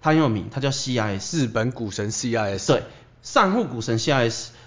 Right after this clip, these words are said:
Speaker 1: 他那本书的股名，我跟新的听众报告一下，叫做《撼动日经指数的男人》。
Speaker 2: 这个我们的博客来最近合作的书单，还有I G上其实都有推过。
Speaker 1: 对，那一般人如果我们不讲解给你们听的话，你们看了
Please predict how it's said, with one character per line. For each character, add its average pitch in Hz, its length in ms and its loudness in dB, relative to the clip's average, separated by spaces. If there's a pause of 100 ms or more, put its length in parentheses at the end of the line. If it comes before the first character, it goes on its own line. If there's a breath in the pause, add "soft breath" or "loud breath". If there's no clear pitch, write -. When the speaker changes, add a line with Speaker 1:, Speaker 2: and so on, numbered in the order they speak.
(140 soft breath)
Speaker 1:
他 208 340 6
那 254 160 6
本 170 180 4
书 208 160 -2
的 170 100 2
股 120 180 -2
名， 98 380 -2
我 117 80 -6
跟 147 240 2
新 139 400 0
的 123 140 -2
听 127 200 -2
众 127 200 0
报 123 120 2
告 107 140 -2
一 - 20 -2
下， 117 120 -2
叫 120 140 0
做 123 240 2 (200 loud breath)
《撼 156 260 2
动 160 200 4
日 151 100 4
经 135 220 0
指 113 100 -4
数 135 140 -4
的 113 80 0
男 98 220 -4
人》。 - 100 -10 (320 soft breath)
Speaker 2:
这 220 120 4
个 151 100 4
我 117 120 4
们 110 220 0
的 113 400 2 (160)
博 127 120 -2
客 143 160 2
来 113 120 4
最 131 160 -2
近 120 80 -2
合 110 120 -4
作 120 140 0
的 135 60 2
书 107 240 -4
单， 110 280 -2
还 104 120 -2
有 92 80 -2
I 92 120 -2
G 98 140 -10
上 98 160 -6
其 - 100 -10
实 92 60 -10
都 92 120 -6
有 82 100 -6
推 82 160 -12
过。 - 340 -12
Speaker 1:
对， 156 140 2 (440 loud breath)
那 302 160 6
一 294 140 4
般 262 300 4
人 117 180 4
如 156 80 4
果 190 160 2
我 113 140 2
们 110 180 0
不 98 80 0
讲 135 220 0
解 131 140 -2
给 113 100 -4
你 113 80 0
们 101 160 -2
听 123 140 -4
的 117 40 -4
话， 131 80 -2
你 110 100 -2
们 101 140 -4
看 147 260 -2
了 101 120 -4